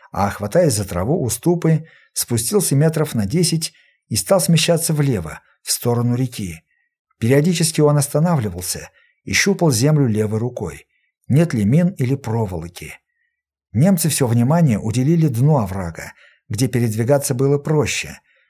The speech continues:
Но сколько метров до его дна, видно не было. Сергей преодолевал метр за метром.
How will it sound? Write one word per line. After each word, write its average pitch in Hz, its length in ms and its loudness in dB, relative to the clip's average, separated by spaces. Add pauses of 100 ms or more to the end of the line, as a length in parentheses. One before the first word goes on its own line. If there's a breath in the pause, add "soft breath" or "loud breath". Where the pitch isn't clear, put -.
(220)
Но 107 160 0
сколько 175 380 0
метров 143 400 2
до 113 80 -2
его 110 240 0
дна, 147 480 -2 (300 soft breath)
видно 135 360 -2
не 117 240 0
было. 71 260 -16 (920)
Сергей 123 460 0
преодолевал 127 640 0
метр 110 340 -2
за 107 160 -2
метром. 82 500 -6